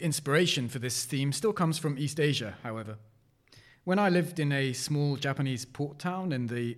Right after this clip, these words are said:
early two thousands, I would always drive by a large billboard on the main road into town, which proclaimed, "Katsuryoku aru yutaka na machi o genden de."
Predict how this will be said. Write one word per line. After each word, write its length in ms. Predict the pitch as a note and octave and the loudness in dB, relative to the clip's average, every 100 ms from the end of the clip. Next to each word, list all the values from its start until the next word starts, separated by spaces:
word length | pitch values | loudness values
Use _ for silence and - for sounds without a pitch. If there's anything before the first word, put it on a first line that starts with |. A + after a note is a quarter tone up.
| - | -4
early 320 | C3+ B2+ A#2 | -4 -2 -4
two 200 | - B2+ | -4 -4
thousands, 560 | C3 B2 D#3 F#3 - - - - - | -4 -4 -4 -4 -6 -10 -18 -20 -6
I 80 | D3 | 0
would 160 | E3+ E3+ | 2 2
always 300 | B3 G#3+ - | 2 0 2
drive 360 | E3 D#3+ D#3+ | 4 4 4
by 360 | D#3 C#3+ C#3 C3+ - | 0 2 0 -2 -2
a 160 | C#3+ C#3 | -2 2
large 520 | D#3+ E3+ D3+ - - | 2 2 2 -4 -2
billboard 560 | F3 E3 B2+ A#2 B2 - - | 0 0 -4 -6 -8 -10 -4
on 120 | C#3 | 0
the 60 | |
main 280 | C3+ C#3+ C#3 | 2 2 2
road 280 | D3 C#3 B2 | 2 2 0
into 180 | A#2+ A#2 | -4 -4
town, 460 | C3 A#2+ A#2 C3+ D3+ | -4 -4 -6 -8 -8
which 340 | D3 - - | -4 -4 -4
proclaimed, 720 | - D#3 E3 C3 D3 F3+ - - - - - _ - | -10 -6 -2 -2 -4 -8 -12 -18 -20 -20 -20 _ -2
"Katsuryoku 600 | G3 G3 F3+ F3+ F3+ D3+ | -2 0 -2 -2 -2 -2
aru 260 | C3 A#2+ - - | -2 -6 -10 -6
yutaka 400 | C#3+ D3+ D#3+ D#3+ | -2 0 -2 -2
na 100 | C#3 | 0
machi 380 | B2+ B2 - B2+ | -2 -4 -4 -4
o 200 | D#3 - - D#3 | -4 -6 -14 -8
genden 580 | A#2+ C3+ C3 A#2+ A2 G#2+ | -2 0 0 -2 -4 -4
de." 120 | G#2 | -6